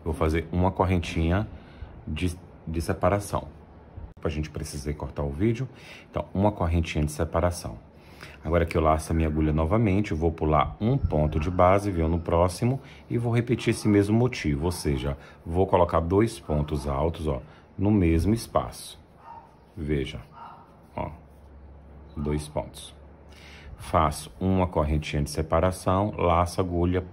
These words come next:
pulo um ponto da base, venho pro segundo e repito dois pontos altos no mesmo espaço. Então, eu vou fazer isso por toda a minha carreira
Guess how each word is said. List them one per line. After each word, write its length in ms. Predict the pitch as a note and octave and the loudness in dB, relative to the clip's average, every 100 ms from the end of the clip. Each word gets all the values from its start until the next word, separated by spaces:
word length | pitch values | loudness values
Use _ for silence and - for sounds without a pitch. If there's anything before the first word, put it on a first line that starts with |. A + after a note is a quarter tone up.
| - - | -16 0
pulo 440 | G2+ G#2+ G2+ F2+ E2+ - - - - | 4 4 4 0 -4 -14 -20 -10 -2
um 140 | F#2+ | -2
ponto 380 | - E2 E2 F2 | 0 0 0 2
da 100 | F2+ | 2
base, 460 | E2 F2 F#2 F2 | 6 6 6 2
venho 200 | E2+ E2+ | 0 0
pro 180 | E2 F#2 | 0 -2
segundo 600 | F2 A#2+ G#2 F2+ F2+ G#2 - - - | -4 -4 -2 0 0 -2 -8 -16 -8
e 100 | G2 | -4
repito 540 | F2+ A2 - D#2+ D#2 - | -2 -2 0 -2 -2 -6
dois 300 | - E2+ E2 | 0 0 0
pontos 460 | - D#2 D#2 D#2+ D#2 | -4 -2 -2 -2 -2
altos 500 | B1+ C2 - - - - - - - | -2 -6 -10 -18 -20 -20 -20 -14 -2
no 140 | F#2 | 0
mesmo 340 | F2 D#2 D#2 | 4 2 2
espaço. 680 | E2+ - - - - - - - - - - - - | -2 -4 -8 -10 -12 -16 -18 -20 -20 -20 -20 -20 -20
Então, 120 | - D#2 | -6 -2
eu 20 | |
vou 100 | D#2 | 0
fazer 320 | F2 E2 F2 | 2 2 4
isso 280 | E2+ E2+ - | 2 0 -4
por 240 | - A2+ | -6 -4
toda 260 | - E2+ F2+ | -2 0 2
a 20 | |
minha 160 | F#2 F2+ | 0 0
carreira 500 | A#2+ G2+ E2 F2+ | -4 -2 -2 -2